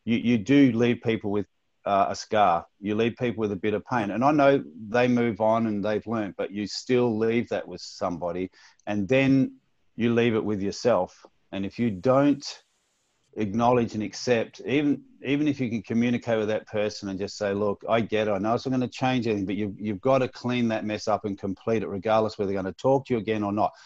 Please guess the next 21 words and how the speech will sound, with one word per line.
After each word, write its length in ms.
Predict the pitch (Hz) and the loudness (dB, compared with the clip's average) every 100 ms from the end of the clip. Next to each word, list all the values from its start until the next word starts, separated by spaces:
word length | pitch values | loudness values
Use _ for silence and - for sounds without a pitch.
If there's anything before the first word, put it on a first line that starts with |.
| - _ | -20 _
Luckily, 840 | 120 120 135 151 131 110 135 170 - _ _ _ - | -4 4 6 6 4 4 2 0 -8 _ _ _ -2
um, 360 | 101 104 104 | 0 0 -2
in 200 | 101 104 | -4 -4
my 280 | 104 117 127 | 2 4 6
world, 500 | 110 95 98 143 165 - - | 4 2 2 2 0 -10 -2
uh, 400 | 95 101 98 95 - _ _ | 2 4 2 0 -6 _ _
I've 140 | 101 101 | -4 -2
only, 380 | 104 101 104 - _ _ 95 - _ _ _ - | -2 -4 -8 -14 _ _ -20 -20 _ _ _ -4
probably 280 | 117 107 | -2 0
only 200 | 107 101 | 0 -2
a 40 | 101 _ _ _ | -4 _ _ _
few 260 | - 113 104 | -4 -2 0
that 140 | 92 | -2
don't, 320 | 107 98 80 - | 0 0 -2 -4
but 160 | 98 110 | -4 -2
everyone 360 | 107 107 101 | -2 0 0
else 240 | 98 98 101 | -2 -2 -2
I've 220 | 92 85 | -2 -4
reconciled 800 | 98 98 - 95 - 117 117 107 | -6 -4 -4 -6 2 4 6 4
with 220 | 110 101 | 0 0
and 260 | 95 92 | -4 -6